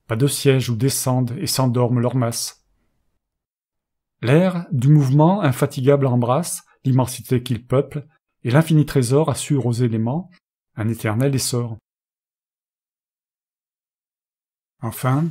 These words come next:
partout aux yeux, un même fait s'impose. Une chose toujours limite une autre chose. L'air borne les coteaux, et les monts bornent l'air. L'onde borne le sol, et la terre la mer.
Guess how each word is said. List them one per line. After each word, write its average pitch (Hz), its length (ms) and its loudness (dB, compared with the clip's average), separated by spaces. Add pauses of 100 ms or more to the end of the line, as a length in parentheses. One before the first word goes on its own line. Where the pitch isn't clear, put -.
(300)
partout - 480 -2
aux 120 120 -2
yeux, 120 380 -2
un 127 120 -6
même 120 260 0
fait 135 200 -2
s'impose. 113 720 -6 (760)
Une 101 120 -14
chose 143 480 -2
toujours 131 380 -2
limite 123 480 -2
une 120 140 0
autre 117 240 -4
chose. 120 420 -4 (1200)
L'air 117 200 -2
borne 117 320 0
les 107 120 -4
coteaux, 131 520 -4 (320)
et 117 80 -4
les 117 100 0
monts 147 240 4
bornent 135 340 2
l'air. 120 400 -2 (720)
L'onde 123 480 2
borne 117 320 0
le 131 100 0
sol, 120 400 -4 (280)
et 131 80 -2
la 117 100 -2
terre 143 240 2
la 127 100 2
mer. 117 380 -4